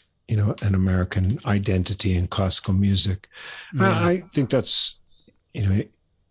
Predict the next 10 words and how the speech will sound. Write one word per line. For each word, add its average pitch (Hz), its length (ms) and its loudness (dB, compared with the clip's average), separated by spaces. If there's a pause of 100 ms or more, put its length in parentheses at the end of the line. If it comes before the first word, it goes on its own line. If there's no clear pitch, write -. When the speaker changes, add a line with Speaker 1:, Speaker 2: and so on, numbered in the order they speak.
(540)
Speaker 1:
especially, 147 580 0
you 104 160 0
know, 101 260 0
America 110 420 0
dominating 98 800 0 (180)
twentieth 104 360 0
century 101 480 0
music 95 540 0
in 95 120 0
all 92 400 0